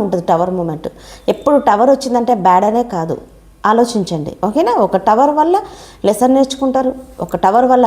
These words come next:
హీల్ అవుతారు, ఒక టవర్ వల్ల జ్ఞానోదయం అవుతుంది, ఒక ట-, టవర్ వల్ల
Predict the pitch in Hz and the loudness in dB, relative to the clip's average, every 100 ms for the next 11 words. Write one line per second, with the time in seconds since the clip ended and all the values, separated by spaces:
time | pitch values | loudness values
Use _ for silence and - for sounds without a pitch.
0 | 240 220 240 269 269 262 262 269 262 - | 0 0 2 2 0 0 0 -2 -6 -10
1 | - 170 185 233 247 240 254 233 208 - | -10 -2 0 2 2 2 2 2 0 -8
2 | - - 151 180 190 262 262 247 247 254 | -20 -10 -2 2 4 4 4 2 2 2
3 | 254 247 262 180 180 175 196 190 196 190 | 0 -2 -4 -4 -4 -2 2 2 2 2
4 | 196 214 262 240 233 233 220 | 2 2 2 2 2 2 0